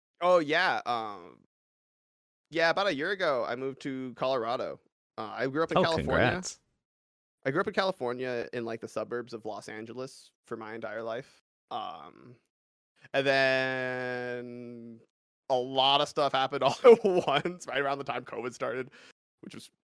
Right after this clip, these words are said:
Speaker 1: really fun. I love when life shakes up
Speaker 2: Mm-hmm.
Speaker 1: at the same time the world goes into a pandemic.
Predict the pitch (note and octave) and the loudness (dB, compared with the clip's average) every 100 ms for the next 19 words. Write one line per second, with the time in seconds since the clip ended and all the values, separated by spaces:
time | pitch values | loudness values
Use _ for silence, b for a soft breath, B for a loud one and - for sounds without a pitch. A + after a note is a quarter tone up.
0 | _ C#3 A2+ - G#2 G2+ A2 _ B2+ B2+ | _ -4 -4 -4 -8 -10 -16 _ -4 -2
1 | A#2 A2+ A2 G#2+ G#2+ A#2 A#2+ B2+ B2 A#2+ | -2 -6 -6 0 4 4 4 4 2 0
2 | A2+ A#2+ A2+ A#2 A2+ A2+ A2+ G3 A2+ A#2 | -4 -6 -6 -4 -6 -6 -10 -10 -10 -10
3 | A2+ A2+ A2+ A2+ A#2 A#2+ | -10 -10 -10 -12 -14 -16